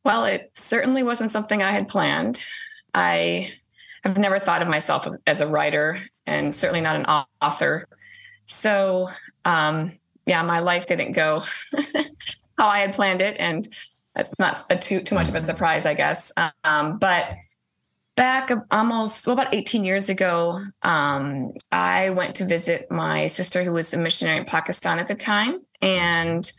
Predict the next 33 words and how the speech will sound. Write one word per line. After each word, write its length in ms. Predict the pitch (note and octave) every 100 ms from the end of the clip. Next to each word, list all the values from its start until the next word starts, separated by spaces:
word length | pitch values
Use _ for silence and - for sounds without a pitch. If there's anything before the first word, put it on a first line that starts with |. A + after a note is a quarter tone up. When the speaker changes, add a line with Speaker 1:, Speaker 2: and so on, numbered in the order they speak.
| - - - -
Speaker 1:
several 400 | - - G3 F#3+
months 320 | F#3 F3 -
later, 720 | F#3 F#3+ F#3 F3+ F3+ F3+ F3+ F#3 - - - _ _ -
found 360 | - F3+ E3 D#3+
out 240 | D#3 -
that 120 | D#3+
I 140 | D#3 D#3
had 420 | D#3+ D3+ D#3 - -
picked 240 | F#3 -
up 160 | - -
some 200 | - D#3
parasites 540 | E3 D#3 D#3+ D3+ D3
over 200 | D#3 D#3
there. 420 | D#3 D3+ D3+ D#3 - - _ _ _ _ _ -
And 420 | E3+ D#3+ D#3+ D#3
it 80 | F3
was 160 | F#3 F3+
a, 280 | D#3+ D3+ D3
quite 240 | - G3+
a 60 | D#3+
long 580 | D#3+ D#3+ D#3+ D#3+ D#3+ D#3+
process 800 | - - D#3 D3 - D#3 D#3 -
of 480 | - D3 C#3+ D3 F#3+ -
getting 240 | - C#3+
rid 140 | - B3
of 80 | A3
them. 340 | G#3+ G#3 G3+
And 360 | D3+ D3 D3 D3+
Speaker 2:
Mm-hmm. 140 | D#3 - - -
Speaker 1:
I 140 | - F3
thought, 540 | - D#3+ D3+ C#3+ - -
you 100 | C#3
know, 300 | C#2+ -